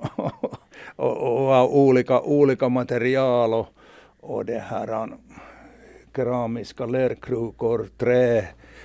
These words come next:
Och, och det här, sen är de handmålade eller, eller med någon tygbeklädda, så liksom det finns en, en hel massa.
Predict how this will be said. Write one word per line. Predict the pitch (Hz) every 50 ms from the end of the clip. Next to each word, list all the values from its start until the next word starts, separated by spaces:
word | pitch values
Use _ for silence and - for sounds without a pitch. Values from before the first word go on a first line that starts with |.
| - - -
Och, | - 131 123 117 - 120
och | 117 110
det | 120 117
här, | 113 117 120 113 113 110 107
sen | - - 123 120 120
är | 123 110
de | 113 101 104
handmålade | 113 123 127 120 117 117 120 120 117 117 117 117 117 117 120
eller, | 120 117 117 120 117 113 117 120 117 110 - 127
eller | 123 123 123 120
med | 120 120 123
någon | 123 110 127 123 120 110
tygbeklädda, | - - 135 127 123 113 120 113 123 - - 135 123 123 113 110 110 117 107
så | 101 - 127
liksom | 113 120 120 - - 123 117
det | 117 113
finns | - 131 117 117 110 -
en, | 113 110 - - - -
en | 110 107 104
hel | - - 120 104 92
massa. | 87 101 - - - - - - - -